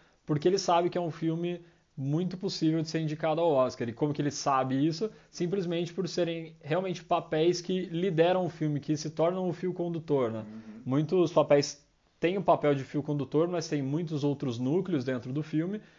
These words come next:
Speaker 1: e acaba que o ator não tem tanto espaço pra se destacar. Já nesse caso dos indicados aí desse ano acontece, acontece bastante isso, é, a figura central do filme é esse ator,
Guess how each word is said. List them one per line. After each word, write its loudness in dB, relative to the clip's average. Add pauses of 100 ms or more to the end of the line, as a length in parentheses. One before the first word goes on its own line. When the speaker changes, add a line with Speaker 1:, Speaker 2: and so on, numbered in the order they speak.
(120)
Speaker 1:
e 2
acaba 2
que -2
o 4
ator 0
não -4
tem -4
tanto 0
espaço -2
pra -4
se -6
destacar. -4 (560)
Já 2
nesse -2
caso 2 (420)
dos -2
indicados 0
aí 0
desse -4
ano 0
acontece, -4 (200)
acontece -4
bastante -2
isso, -4 (340)
é, 0
a 2
figura 4
central 2
do 0
filme -2 (360)
é 8
esse 2
ator, 2